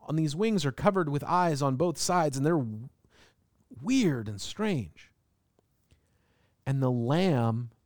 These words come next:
makes them boring. That they are not the most interesting thing in the room. Jesus, the Lamb, is what mattered, and he makes everything else kinda go, "Hmm," fades away.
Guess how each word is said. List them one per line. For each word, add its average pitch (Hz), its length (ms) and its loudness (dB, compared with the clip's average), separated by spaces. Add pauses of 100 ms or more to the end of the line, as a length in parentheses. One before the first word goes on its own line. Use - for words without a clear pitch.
(340)
makes 131 400 0
them 113 480 0 (520)
boring. 104 440 -2 (1700)
That 139 140 -4
they 202 200 8
are 180 120 2
not 165 300 4
the 160 80 2
most 156 280 2
interesting 156 500 0
thing 151 280 2
in 127 80 4
the 120 80 2
room. 120 500 -2 (2250)
Jesus, 143 760 -2
the 127 160 2
Lamb, 123 760 2
is 113 160 -4
what 117 220 -4
mattered, 117 640 -2
and 120 120 -2
he 190 220 -2
makes 160 260 -2
everything 147 400 0
else 135 260 -2
kinda 123 220 -2
go, 120 180 0
"Hmm," 185 240 -8 (160)
fades 135 240 -4
away. 120 320 -2